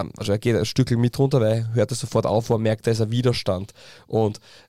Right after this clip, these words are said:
ähm, da war null böse Intention. Und ich verstehe, und der Spieler hat sich Gott sei Dank auch nicht wehgetan, ich verstehe, dass man darüber redet, dass das angeschaut wird, alles kein Thema. Wenn ich das in der Zeitlupe hernehme, natürlich ist das, schaut das brutal aus,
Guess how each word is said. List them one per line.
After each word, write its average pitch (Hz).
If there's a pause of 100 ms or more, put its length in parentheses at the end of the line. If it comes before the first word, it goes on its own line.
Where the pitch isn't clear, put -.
ähm, -
da 110
war 113
null 127
böse 123
Intention. 113 (420)
Und -
ich - (200)
verstehe, 120 (120)
und -
der 117
Spieler 120
hat 113
sich 117
Gott 113
sei 107
Dank 107
auch 110
nicht 107
wehgetan, 113 (260)
ich -
verstehe, 117
dass 123
man 113
darüber 104
redet, 135
dass -
das -
angeschaut 123
wird, 120
alles 110
kein 107
Thema. 110 (280)
Wenn -
ich 110
das 113
in 127
der 117
Zeitlupe 123
hernehme, 120
natürlich 131
ist 110
das, 110
schaut 98
das 107
brutal 107
aus, 101